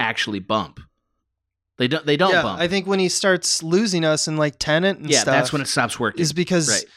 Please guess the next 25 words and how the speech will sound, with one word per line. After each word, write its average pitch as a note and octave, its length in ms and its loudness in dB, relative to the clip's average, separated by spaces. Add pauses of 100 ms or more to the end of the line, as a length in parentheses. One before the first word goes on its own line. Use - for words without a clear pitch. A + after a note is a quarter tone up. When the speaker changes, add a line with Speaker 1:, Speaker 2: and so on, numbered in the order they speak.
(380)
Speaker 2:
he's F#3+ 280 -4
now G3 240 2
got F3 220 -2
the F3 80 -6
golden D#3+ 280 0
voice. D#3+ 340 0
He D#3+ 100 -6
cannot D3+ 340 0
be D3 160 -4
Speaker 1:
Right. E3 180 2
Speaker 2:
edited, C#3 400 -2 (320)
and E3+ 140 0
he's D3 160 0
getting D3 320 -2
Speaker 1:
Yeah, C3+ 120 2
Speaker 2:
lazy. D#3+ 240 2
Speaker 1:
that's A#2+ 200 0
correct. G#2+ 380 -2
Speaker 2:
You E3+ 80 0
know? D#3+ 200 2
Speaker 1:
I A#2 100 2
agree A2+ 260 0
with G#2 80 -4
that. G2 260 -6
So A2 140 0